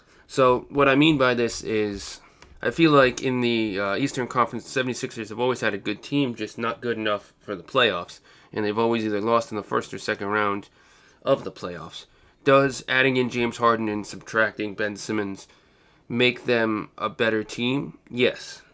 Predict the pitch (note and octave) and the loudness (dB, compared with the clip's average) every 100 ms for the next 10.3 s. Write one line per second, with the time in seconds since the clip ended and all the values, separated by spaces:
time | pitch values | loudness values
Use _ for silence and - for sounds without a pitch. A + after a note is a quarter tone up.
0 | _ _ _ - B2 B2 A#2+ A#2+ - B2 | _ _ _ -4 -2 0 -2 -4 -4 -4
1 | A#2 A2+ G#2+ - A#2 A#2 A#2 - A#2 G#2 | -2 -2 -4 -4 0 0 -2 -10 -4 -4
2 | - - - _ _ _ _ _ - - | -4 -14 -20 _ _ _ _ _ -8 2
3 | B2 B2+ C3+ C3+ C#3 - - G#2 F#2+ F2+ | 2 2 0 2 0 -2 -6 -4 -4 -6
4 | F#2 - - - G#2 G#2 G#2 G#2+ G#2 - | -12 -12 -18 -4 0 0 0 -2 -2 -12
5 | _ _ _ _ - B2 A2 G#2 - _ | _ _ _ _ -2 0 2 -2 -4 _
6 | _ _ - B2+ B2 A#2+ - A#2 - C#3 | _ _ -4 0 2 2 0 -2 4 4
7 | - C3+ A#2+ B2 A#2+ A2 A2+ A2 G#2 G2+ | 4 -4 -2 -2 0 0 2 0 0 -4
8 | G2+ - D#3 D3 B2 G#2 - C#3 C3+ A#2+ | -4 -2 2 2 2 -4 0 2 2 0
9 | B2+ C#3+ C#3 B2+ A#2 A2 G#2+ F#2+ F#2+ F#2+ | -4 2 2 2 -2 -2 -4 -2 -2 -2
10 | F2 F2 | -6 -10